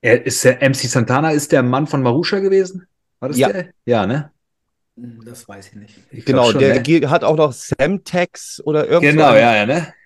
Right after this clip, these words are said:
Speaker 2: Genau.
Speaker 3: Wenn er das ist, dann ja. Ja,
Speaker 2: Grüße
Speaker 3: und
Speaker 2: gehen raus. Marusha, wir warten immer noch auf dich. Christoph
Speaker 1: Genau.
Speaker 2: wartet immer noch auf dich.
Speaker 1: Ohne Witz, ey.
Speaker 3: Und dann liefen halt, wie gesagt, immer so kleinere Partys in diversen Locations und immer donnerstags im Napoleon.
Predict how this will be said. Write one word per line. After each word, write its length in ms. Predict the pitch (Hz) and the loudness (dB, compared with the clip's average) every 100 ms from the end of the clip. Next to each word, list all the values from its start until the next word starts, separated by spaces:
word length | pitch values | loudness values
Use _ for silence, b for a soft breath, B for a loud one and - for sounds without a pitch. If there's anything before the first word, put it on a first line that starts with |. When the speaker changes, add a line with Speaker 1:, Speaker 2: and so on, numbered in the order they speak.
| _ - | _ -6
Speaker 2:
Genau. 300 | 139 98 - _ b - | -4 -4 -6 _ b -12
Speaker 3:
Wenn 120 | 131 | -10
er 80 | 127 | -8
das 180 | 131 | -10
ist, 220 | 139 185 151 | -12 -16 -14
dann 300 | 143 147 143 | -16 -16 -14
ja. 300 | 113 107 - _ _ _ _ _ _ _ _ _ _ _ _ _ - | -16 -16 -20 _ _ _ _ _ _ _ _ _ _ _ _ _ -10
Ja, 100 | 123 | -2
Speaker 2:
Grüße 240 | 151 123 | 0 4
Speaker 3:
und 80 | 127 | 4
Speaker 2:
gehen 80 | 165 | 6
raus. 360 | 190 135 - - | 4 4 -4 -4
Marusha, 500 | 120 147 185 165 120 | 0 4 4 4 4
wir 120 | 127 | 4
warten 260 | 123 113 120 | 2 2 0
immer 180 | 120 110 | 0 0
noch 120 | 104 | -2
auf 160 | 107 | -4
dich. 300 | - 107 - | -4 -8 -6
Christoph 360 | - 196 - 127 | -6 -4 -2 0
Speaker 1:
Genau. 80 | 127 | 2
Speaker 2:
wartet 240 | 101 95 | 2 0
immer 160 | 107 104 | -2 -2
noch 140 | 107 | 0
auf 140 | 104 - | -2 -2
dich. 260 | 101 - _ 123 | -8 -8 _ 0
Speaker 1:
Ohne 300 | 131 120 104 | 2 2 2
Witz, 300 | 123 - 107 | 0 -2 -8
ey. 400 | 95 95 - _ _ _ _ | -8 -10 -16 _ _ _ _
Speaker 3:
Und 180 | 127 123 | 0 2
dann 120 | 127 | 4
liefen 300 | 131 151 151 | 2 0 -2
halt, 260 | 139 131 131 | -2 -2 -4
wie 100 | 127 | -4
gesagt, 300 | 131 135 - | -2 -4 -4
immer 180 | 131 123 | -2 2
so 360 | 127 123 123 | 2 2 0
kleinere 440 | - 123 123 120 - | -4 -2 0 0 -2
Partys 520 | 123 117 135 185 180 | -6 -6 -4 -4 -4
in 140 | 123 | -4
diversen 480 | 117 113 117 127 120 | -2 -4 -4 -2 -4
Locations 680 | 110 - 113 139 175 185 - | -4 -8 -8 -4 -4 -6 -6
und 320 | 131 147 147 | -4 -4 -2
immer 200 | 127 123 | -2 -2
donnerstags 680 | 120 120 120 123 113 - | -2 -4 -4 -6 -12 -12
im 280 | 120 113 113 | -10 -8 -8
Napoleon. 720 | 107 101 117 127 165 214 247 | -12 -10 -4 -4 -4 -6 -8